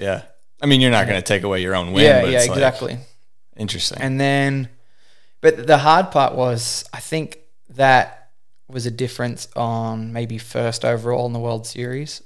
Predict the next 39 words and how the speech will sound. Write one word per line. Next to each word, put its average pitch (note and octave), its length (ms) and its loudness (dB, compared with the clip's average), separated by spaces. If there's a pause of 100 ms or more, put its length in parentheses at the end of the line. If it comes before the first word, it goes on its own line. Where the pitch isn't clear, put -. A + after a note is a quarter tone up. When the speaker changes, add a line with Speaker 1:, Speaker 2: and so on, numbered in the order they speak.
Speaker 2:
So C#3+ 200 -2
it, D#3 180 2
it D3+ 140 4
ended F#3 200 4
up D3+ 100 4
being, D3+ 200 2
like, B2 200 2
Speaker 1:
A C3 40 4
lot C3+ 80 8
Speaker 2:
quite C#3 100 8
Speaker 1:
more B2+ 160 6
Speaker 2:
a A2 40 4
lot - 100 2
of, C3 60 0
a C#3 100 6
Speaker 1:
implications. C3+ 400 2
Speaker 2:
lot D3 200 8
of C#3 80 2
money C3 440 -4 (580)
just C#3+ 240 -2
'cause C#3 140 0
of C3 100 -2
that, B2+ 280 4
that B2+ 100 -10
they B2 120 -2
got A#2+ 120 -2
it - 80 -6
wrong. A#2 260 -6 (420)
Speaker 1:
Wow. - 300 -10
Speaker 2:
Yeah. A2+ 140 -6 (500)
Speaker 1:
Costing - 340 -10
T G2+ 200 -8
I - 120 -6
the F2+ 80 -14
bankroll. G2+ 560 -8
That's, B2 240 -6
Speaker 2:
Mm-hmm. C#3+ 160 -10
Speaker 1:
that's - 280 -2
tough. - 400 -2